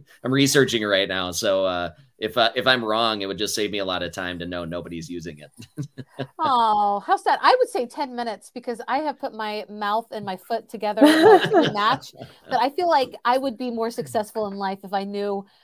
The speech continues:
Speaker 2: what was actually gonna happen ten minutes, you know, um, from then.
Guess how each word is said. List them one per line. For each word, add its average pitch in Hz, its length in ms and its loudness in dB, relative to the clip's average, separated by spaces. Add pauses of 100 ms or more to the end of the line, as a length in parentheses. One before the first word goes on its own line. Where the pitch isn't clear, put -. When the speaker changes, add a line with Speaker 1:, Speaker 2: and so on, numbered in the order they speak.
(140)
Speaker 2:
what 220 580 2
was 214 200 -6
actually 202 360 -8
gonna 196 140 -6
happen 180 320 -8
ten 196 240 -10
minutes, 170 380 -10
you 190 140 -6
know, 170 240 -4
um, 165 300 -6
from 175 260 -6
then. 156 300 -4